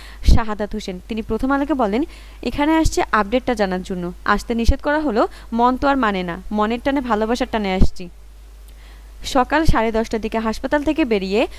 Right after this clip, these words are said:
গণমাধ্যমের সঙ্গে কথা বলেন গাজীপুর জেলা বিএনপি আহ্বায়ক এ কে এম ফজলুল হক মিলন। সাংবাদিকদের প্রশ্নের জবাবে তিনি বলেন, "খালেদা জিয়ার শারীরিক অবস্থা তার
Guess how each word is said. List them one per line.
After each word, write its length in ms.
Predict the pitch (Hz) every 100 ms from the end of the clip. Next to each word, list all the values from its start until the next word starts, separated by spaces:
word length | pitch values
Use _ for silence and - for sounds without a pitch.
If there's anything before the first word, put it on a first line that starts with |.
| - 226
গণমাধ্যমের 600 | 226 240 269 277 294 320
সঙ্গে 240 | 311 311
কথা 260 | - 208 233
বলেন 240 | 226 262
গাজীপুর 440 | 247 208 208 226 220
জেলা 280 | 208 208 202
বিএনপি 340 | 214 202 - -
আহ্বায়ক 440 | 214 262 285 311 - -
এ 120 | 226
কে 120 | - -
এম 160 | 285 320
ফজলুল 360 | 254 226 226 240
হক 120 | 247 240
মিলন। 280 | 202 180 170 - - - - -
সাংবাদিকদের 540 | 240 247 285 294 320
প্রশ্নের 340 | 294 240 240 233
জবাবে 280 | 220 220
তিনি 200 | 240 240
বলেন, 340 | 233 208 190 294 - - -
"খালেদা 400 | - 240 254 285
জিয়ার 200 | 294 311
শারীরিক 480 | - 240 220 220 220
অবস্থা 380 | 220 262 -
তার 140 | 302